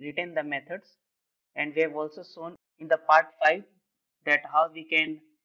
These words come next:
deserialize json which we get from server. So we just use json de-, generator, but now since we already have our data in MongoDB Atlas, you can see these all data,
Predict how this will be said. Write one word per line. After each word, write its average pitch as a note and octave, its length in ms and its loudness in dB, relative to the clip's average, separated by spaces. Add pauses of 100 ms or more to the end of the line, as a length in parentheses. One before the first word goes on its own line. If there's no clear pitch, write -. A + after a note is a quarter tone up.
(300)
deserialize D#3+ 640 -4 (200)
json D3+ 340 -10 (300)
which C#3+ 180 -16
we D3+ 120 -14
get D#3+ 180 -6 (100)
from E3+ 220 -4 (240)
server. B2+ 400 -8 (240)
So C#3 320 -12
we C#3+ 120 -8
just D#3+ 280 -16
use D#3 160 -8 (100)
json D3 300 -10
de-, D3+ 220 -16
generator, C#3+ 500 -12 (340)
but D3 160 -14
now F#3 200 2
since F#3 240 -12
we F3+ 180 -6
already D#3 420 0
have E3+ 220 0
our D#3+ 300 2 (540)
data D#3 320 6
in D#3+ 160 -4
MongoDB D#3 580 -2
Atlas, C#3+ 380 -4 (100)
you C#3+ 80 -20
can C#3 220 -14
see F#3+ 160 -18 (760)
these D3+ 260 -10
all D3 160 -4
data, D3+ 300 0